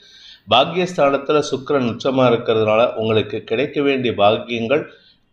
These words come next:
தடுமாற்றத்தை ஏற்படுத்துறதுக்கு வாய்ப்பு இருக்கு. அதாவது, உங்களுடைய ராசிக்கு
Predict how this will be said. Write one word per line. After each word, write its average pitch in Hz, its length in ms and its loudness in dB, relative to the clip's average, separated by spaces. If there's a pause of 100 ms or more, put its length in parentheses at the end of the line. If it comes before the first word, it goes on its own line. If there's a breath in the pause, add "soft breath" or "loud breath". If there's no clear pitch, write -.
தடுமாற்றத்தை 139 720 4
ஏற்படுத்துறதுக்கு 117 560 -4
வாய்ப்பு 110 380 2
இருக்கு. 101 360 -6
அதாவது, 120 440 2
உங்களுடைய 110 800 0 (100)
ராசிக்கு 131 920 0